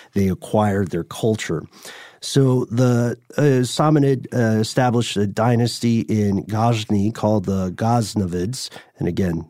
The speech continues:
Matt, prescient with that pronunciation. We do not speak these languages. The greatest of the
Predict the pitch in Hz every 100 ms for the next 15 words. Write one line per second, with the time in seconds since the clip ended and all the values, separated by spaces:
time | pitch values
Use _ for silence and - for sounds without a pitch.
0 | - 98 92 - _ _ - - 107 -
1 | 90 69 82 82 - 92 85 - 92 92
2 | - 85 90 101 98 90 - 95 - 85
3 | 87 92 90 85 82 82 - - - -
4 | - - 131 127 110 120 214 233 135 107
5 | - - 120 113 107 101 113 107 107